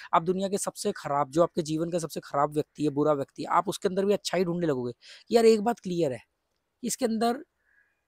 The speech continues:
इदम बहुत ज़्यादा है, पर परम अहम ज़ीरो नहीं हो सकता। ये तो क्लियर है, ये तो नेचर का सिद्धांत है। अगर परम अहम ज़ीरो हो गया तो इदम भी ख़त्म हो जाएगा। तो आप उसके अंदर भी ये देखोगे कि यार ये इतना बुरा आदमी है पर इसके अंदर कुछ तो अच्छाई होगी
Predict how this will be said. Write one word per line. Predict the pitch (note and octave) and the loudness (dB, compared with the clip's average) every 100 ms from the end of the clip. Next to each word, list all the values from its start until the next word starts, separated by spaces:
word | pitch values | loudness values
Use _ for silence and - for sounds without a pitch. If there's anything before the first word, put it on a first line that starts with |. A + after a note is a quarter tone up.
| _ F#3 | _ 4
इदम | G3 B3 | 8 8
बहुत | G#3 G#3 | 8 2
ज़्यादा | D#3+ D3 | 2 0
है, | B2+ - _ | -2 -8 _
पर | F#3 F#3+ G3 _ _ _ _ _ _ _ - | 0 0 -4 _ _ _ _ _ _ _ 4
परम | G#3 A3+ | 4 6
अहम | A3 A3 | 2 0
ज़ीरो | F3+ G#3 | 2 2
नहीं | G3+ E3 | 2 -2
हो | |
सकता। | A#2 - D3+ | -4 -6 -2
ये | |
तो | F3 | -2
क्लियर | - G#3+ B3 A3 | 0 2 6 6
है, | |
ये | G3+ | 4
तो | G3+ | 0
नेचर | G3 G3 G3 | -2 -2 -2
का | G3 | -4
सिद्धांत | F#3 F#3 F3 F3+ | -6 -8 -10 -10
है। | |
अगर | F3 F#3+ | -6 -4
परम | F#3+ F#3 F#3+ | -2 -2 -2
अहम | G3 | -4
ज़ीरो | F3+ G3 F#3+ | -2 0 0
हो | G3 | 0
गया | F3 D#3+ | 0 -2
तो | F#3+ | -2
इदम | F3+ G3 | -6 -6
भी | F#3 | -6
ख़त्म | D3 C#3 B2+ | -8 -12 -16
हो | A#2 | -18
जाएगा। | A2+ A#2 _ _ _ _ _ _ _ _ - | -20 -20 _ _ _ _ _ _ _ _ 0
तो | D#3+ E3+ - _ _ _ _ _ - - _ - | 2 2 0 _ _ _ _ _ -20 -20 _ 2
आप | G3 G#3 | 2 2
उसके | A3 - C4 | -4 4 4
अंदर | A3 G#3+ A3 | 4 2 2
भी | A#3 | 4
ये | A#3 | 4
देखोगे | G3+ G3 A3 | 4 4 0
कि | A3+ | 2
यार | A3 | 2
ये | A#3 G#3+ | 2 0
इतना | - G3+ A#3+ F3 | 0 0 0 0
बुरा | C#3+ E3+ A3+ | 2 2 2
आदमी | F#3 D#3+ D#3+ | 0 -4 -4
है | D#3 | -4
पर | F#3 A3 | -4 -6
इसके | - | -2
अंदर | B3+ - | -2 -2
कुछ | F#3 - | -8 -4
तो | |
अच्छाई | B3 - F#3+ F3+ | -6 -6 -8 -6
होगी | C#3 B2+ | -8 -12